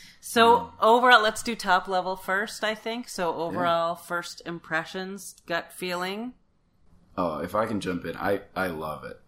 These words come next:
Speaker 2: I mean, I just watched it with you guys for the first time,
Speaker 1: <laughs>
Speaker 2: obviously. But, you know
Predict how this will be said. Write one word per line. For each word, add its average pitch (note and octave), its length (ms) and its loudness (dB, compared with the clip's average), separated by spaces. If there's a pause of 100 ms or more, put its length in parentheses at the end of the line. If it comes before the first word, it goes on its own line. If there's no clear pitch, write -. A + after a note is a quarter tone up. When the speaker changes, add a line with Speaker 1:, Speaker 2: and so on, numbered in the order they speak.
(200)
Speaker 2:
I F2 60 -6
mean, F2 160 -2
I F2 220 -6 (120)
just G#2+ 320 -4
watched F#2+ 320 2
it E2+ 180 -8
with F#2 120 -10
you F#2 100 -4
guys D#2 320 -6
for - 120 -16
the F2 80 -16
first - 280 -8
time, - 280 -2 (180)
Speaker 1:
<laughs> - 200 -20
Speaker 2:
obviously. D#2+ 640 -8 (640)
But, G#2 400 6
you G#2 160 -4
know G2+ 260 0